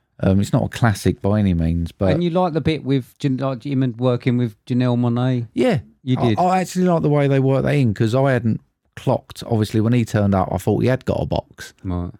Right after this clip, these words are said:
Speaker 1: Because you had Hugh Grant, obviously, calling him to the bath or whatever.
Speaker 2: Mm-hmm, mm-hmm.
Speaker 1: Well, he wasn't, he was alluded to, he had his own box, and the way he was selling it, like, "I've got these easy, uh, frankly childish games I had to complete," and bits like that. I assumed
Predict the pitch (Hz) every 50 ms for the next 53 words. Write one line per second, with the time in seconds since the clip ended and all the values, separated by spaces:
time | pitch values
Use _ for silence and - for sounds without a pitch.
0 | _ _ _ _ _ _ _ _ - 95 - - 98 92 98 98 92 - - -
1 | 101 98 92 - - 98 92 92 95 92 - 101 92 85 92 87 - - 90 87
2 | - - 98 92 90 87 87 87 90 87 87 82 - - 95 87 87 85 85 -
3 | - 101 98 95 87 85 85 - - 92 - - 85 - 80 85 104 101 92 -
4 | 113 107 101 - - 107 95 110 107 107 113 120 123 127 120 101 - 107 110 110
5 | 123 123 123 131 117 120 127 123 120 123 127 123 117 117 117 104 - _ - -
6 | 107 104 98 98 98 95 98 - - 98 95 92 90 95 90 90 87 85 - 95
7 | 98 - - - - 95 90 90 92 95 95 101 98 92 90 90 90 90 - -
8 | - 104 95 90 87 87 90 90 - - 90 87 85 - - - - - - -
9 | - _ _ - 87 85 98 - - - 95 95 92 92 95 95 95 90 90 92
10 | 90 - _ _ _ - 95 92 90 87 90 85 - - - 110 104 92 - -
11 | - 95 87 - - 101 90 87 87 85 80 85 - - - 95 92 90 90 87
12 | 92 90 85 82 - - - - 95 90 85 - 92 87 85 - - 87 87 92
13 | - - 101 92 87 92 98 92 85 - - 120 117 - - - 123 117 117 104